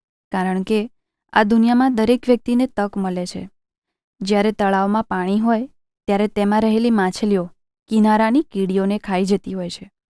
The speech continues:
અને જ્યારે તળાવ ખાલી થઈ જાય છે, ત્યારે એ જ કીડીને પેલી માછલીઓ ખાય છે. બીજાના પરિવારમાં ડોકિયા કરવાથી કશું પ્રાપ્ત નથી થતું. તમારા પોતાના જીવનમાં ડોકિયું કરી લો,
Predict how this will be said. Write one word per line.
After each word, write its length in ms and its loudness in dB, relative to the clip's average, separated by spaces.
અને 200 0
જ્યારે 260 0
તળાવ 440 -2
ખાલી 340 0
થઈ 160 4
જાય 200 2
છે, 200 -4
ત્યારે 240 0
એ 200 2
જ 140 -10
કીડીને 500 0
પેલી 360 -2
માછલીઓ 500 0
ખાય 220 -8
છે. 280 -14
બીજાના 400 4
પરિવારમાં 580 0
ડોકિયા 320 2
કરવાથી 400 0
કશું 300 -4
પ્રાપ્ત 320 -4
નથી 260 -4
થતું. 340 -8
તમારા 280 -2
પોતાના 500 -2
જીવનમાં 460 -2
ડોકિયું 340 -2
કરી 220 2
લો, 220 0